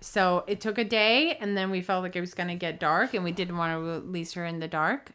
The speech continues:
So then we started up the next day.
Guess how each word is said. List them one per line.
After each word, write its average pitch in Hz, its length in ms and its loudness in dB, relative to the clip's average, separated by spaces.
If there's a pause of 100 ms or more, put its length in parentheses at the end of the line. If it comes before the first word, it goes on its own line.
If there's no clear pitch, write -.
So - 220 -6
then 175 440 -4
we 165 160 -6
started 170 800 -4
up 170 420 -4 (300)
the 175 100 -2
next 165 220 -6
day. 185 460 0